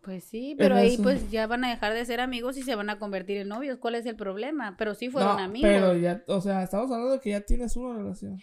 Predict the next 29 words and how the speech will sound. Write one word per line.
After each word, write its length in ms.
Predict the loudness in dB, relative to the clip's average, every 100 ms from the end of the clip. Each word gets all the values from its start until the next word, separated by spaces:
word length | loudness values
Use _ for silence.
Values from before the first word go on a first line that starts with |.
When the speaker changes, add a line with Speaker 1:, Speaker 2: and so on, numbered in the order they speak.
| -8
Speaker 1:
Ah, 160 | -2 0
pues 220 | 0 -2
ahí 180 | -2 -2
no 160 | -4 -6
dijeron, 340 | -4 -4 -4
nada 120 | -6
más 80 | -6
preguntaste 640 | -4 -4 -2 -4 -4 -4 -2
que 120 | -4
si 360 | -2 -4 -4
se 160 | -4 -4
podía 420 | -2 -2 2 2
<laughs> 20 |
tener 300 | 6 4 6
una 240 | 6 8 8
re-, 220 | 6 4
un, 200 | -2 -4 -2
una 200 | 0 2
amistad 320 | 0 0 0
entre 200 | 2 2
un 120 | 2
amigo 380 | 2 2 0 0
y 40 |
un, 420 | -2 -6 -10 -6
un 140 | -2 -2
hombre 220 | 0 0
y 20 |
una 160 | 0 -2
mujer. 420 | -2 -6 -12